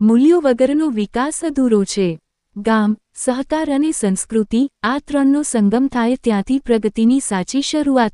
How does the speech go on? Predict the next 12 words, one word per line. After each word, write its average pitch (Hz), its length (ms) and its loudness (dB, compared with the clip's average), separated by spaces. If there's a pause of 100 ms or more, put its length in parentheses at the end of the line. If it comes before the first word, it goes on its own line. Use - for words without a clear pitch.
થાય 185 220 -2
છે. 170 360 -4 (680)
તેમના 277 360 2
વક્તવ્યથી 277 680 0
આખા 247 320 -4
કાર્યક્રમમાં 269 800 0
આધ્યાત્મિકતા 214 840 -2
અને 254 240 0
પોઝિટિવિટીનું 269 920 0
વાતાવરણ 196 600 -2
છવાઈ 269 420 -2
ગયું. 175 420 -2